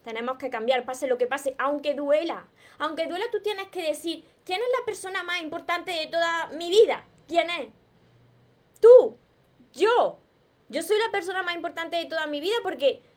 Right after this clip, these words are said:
yo soy la persona que siempre va a estar conmigo y las demás personas son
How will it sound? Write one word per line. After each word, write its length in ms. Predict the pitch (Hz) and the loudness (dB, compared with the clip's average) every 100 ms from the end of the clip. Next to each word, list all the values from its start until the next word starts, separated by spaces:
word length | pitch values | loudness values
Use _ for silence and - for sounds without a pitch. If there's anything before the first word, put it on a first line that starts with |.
| _ _ _ | _ _ _
yo 160 | 240 | -10
soy 140 | 311 339 | -6 -4
la 120 | 381 | -4
persona 340 | 415 427 440 | -4 -4 -6
que 100 | - | -6
siempre 420 | 370 320 381 392 339 | -10 -6 -6 -4 -6
va 60 | |
a 40 | 311 | -6
estar 260 | - 302 | -8 -6
conmigo 500 | 277 262 254 403 453 | -2 -2 0 -2 -2
y 40 | 339 | -2
las 140 | 277 | -4
demás 280 | 254 254 285 | -4 -8 -8
personas 400 | 339 330 339 370 | -12 -12 -14 -14
son 260 | - 403 | -8 -6